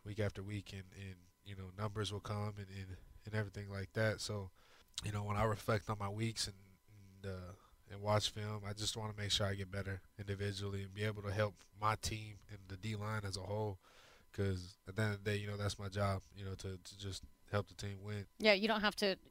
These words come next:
Speaker 2: study for, like, a math test
Speaker 1: <laughs>
Speaker 2: or write a paper or
Speaker 1: No.
Speaker 2: anything like that. You just go, you just go to your meetings and,
Speaker 1: Yeah.
Speaker 2: and learn about football. Lovie said that you're, obviously you're really, you're good against the run, but he said that he, he was impressed with your pass rush, and he said the thing that impressed him was that you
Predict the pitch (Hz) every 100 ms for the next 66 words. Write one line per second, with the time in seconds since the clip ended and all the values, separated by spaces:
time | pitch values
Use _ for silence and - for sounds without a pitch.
0 | - 196 - 196 190 196 180 190 180 175
1 | 170 - 165 165 - - - 113 - -
2 | - - 208 220 220 233 208 - 208 208
3 | 214 196 196 208 247 226 262 254 285 302
4 | 285 269 254 254 247 196 196 - 208 202
5 | 185 208 208 208 202 180 233 220 190 160
6 | - 262 277 370 - 285 226 240 220 -
7 | - 220 220 226 262 - 240 254 262 220
8 | 226 254 233 226 - 196 214 202 190 196
9 | 240 240 208 196 - - 208 214 254 240
10 | 220 208 214 - 196 - 202 202 - 180
11 | 170 - 208 196 226 226 208 214 262 262
12 | 233 208 320 - 208 190 190 180 196 185
13 | 180 190 202 202